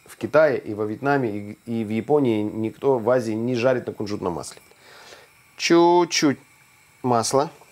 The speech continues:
Прям чайную ложку. Еще раз в маринаде перемешиваем крылья. И перекладываем крылья на сковородку. Забыл сказать,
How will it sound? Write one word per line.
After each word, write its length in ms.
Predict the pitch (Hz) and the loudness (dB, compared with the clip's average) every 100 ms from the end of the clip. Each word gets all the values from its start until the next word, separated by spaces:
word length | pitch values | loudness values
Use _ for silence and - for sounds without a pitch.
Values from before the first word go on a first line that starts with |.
| _ _ _ - | _ _ _ -2
Прям 240 | 123 110 | -2 -2
чайную 380 | - 127 127 127 | 0 0 2 2
ложку. 340 | 131 110 - - - | 2 0 -8 -20 -12
Еще 300 | - 131 160 | -6 2 4
раз 240 | 160 151 - | 6 4 0
в 120 | 113 | 2
маринаде 540 | 131 147 156 165 110 | 4 6 6 4 2
перемешиваем 680 | 113 139 151 156 143 139 123 | 2 2 4 4 4 2 2
крылья. 360 | 117 143 151 156 - - - _ - - - - - _ - _ - - | 2 4 4 4 0 -4 -16 _ -10 -8 -10 -14 -18 _ -20 _ -20 -2
И 100 | 160 | 0
перекладываем 680 | 170 160 180 170 165 156 147 | 2 4 4 4 6 4 4
крылья 380 | 175 196 185 165 | 4 6 6 4
на 380 | 147 160 160 139 _ | 4 4 2 -2 _
сковородку. 640 | - - 147 147 123 - 95 - - - - - - - - - - - - - - - - - - - - - - - - - - - - - - - - | -6 2 4 4 2 -6 -10 -14 -20 -20 -12 -12 -12 -14 -14 -16 -18 -20 -18 -18 -18 -18 -16 -16 -10 -10 -10 -10 -10 -10 -8 -10 -10 -10 -10 -10 -10 -12 -2
Забыл 280 | 139 180 208 | 2 4 4
сказать, 380 | 202 196 190 | 4 4 4